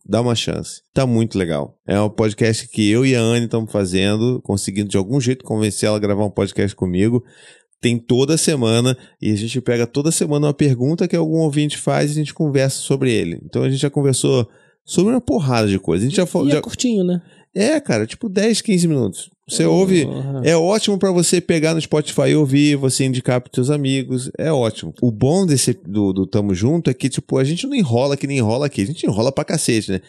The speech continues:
Speaker 1: Tem os recados e tem não sei o quê, tem abertura e pereréu. Lá não, lá a gente começa, fala, já lê o e-mail, já fala o que que a gente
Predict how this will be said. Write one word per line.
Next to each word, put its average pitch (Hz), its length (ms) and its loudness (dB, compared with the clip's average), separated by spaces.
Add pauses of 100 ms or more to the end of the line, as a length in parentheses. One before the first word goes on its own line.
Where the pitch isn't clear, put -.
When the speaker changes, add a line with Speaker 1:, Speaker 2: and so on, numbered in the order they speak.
(160)
Speaker 1:
Tem 127 140 -2
os 110 100 -2
recados 107 760 0
e 98 80 2
tem 107 140 -2
não 98 40 -4
sei 92 140 -4
o 82 40 -8
quê, 131 220 0
tem 110 160 -2
abertura 107 540 0
e 98 40 0
pereréu. 117 380 0 (320)
Lá 127 160 2
não, 135 140 2
lá 113 80 0
a 117 80 0
gente 123 180 -6
começa, 123 460 -2
fala, 131 400 0
já 117 160 -2
lê 117 140 2
o 131 100 0
e-mail, 123 480 2
já 113 180 0
fala 123 280 0
o 117 40 -4
que 113 120 -8
que - 100 -6
a 107 40 -2
gente 110 280 -4